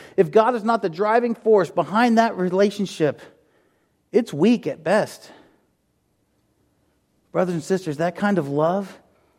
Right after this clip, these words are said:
it devours friendships. I know you've heard 'em. "I don't like you anymore. You hurt my feelings.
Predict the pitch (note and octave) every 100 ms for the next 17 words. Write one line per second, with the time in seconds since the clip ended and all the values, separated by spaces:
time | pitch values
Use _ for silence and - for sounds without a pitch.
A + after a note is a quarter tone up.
0 | _ _ _ - D#3+ D3+ F3+ F#3 D#3 -
1 | F#3 F#3 E3 C3 - - - _ _ _
2 | _ _ _ _ - F3 F#3 F3 C#3+ D3+
3 | D#3+ D3+ - B3 B3+ F3+ G3+ - G3 E3
4 | D#3 D#3+ D3+ D3 - _ _ _ _ _
5 | _ _ _ _ _ - C4 A#3 G#3 G#3+
6 | A#3+ B3+ A3 F3+ F3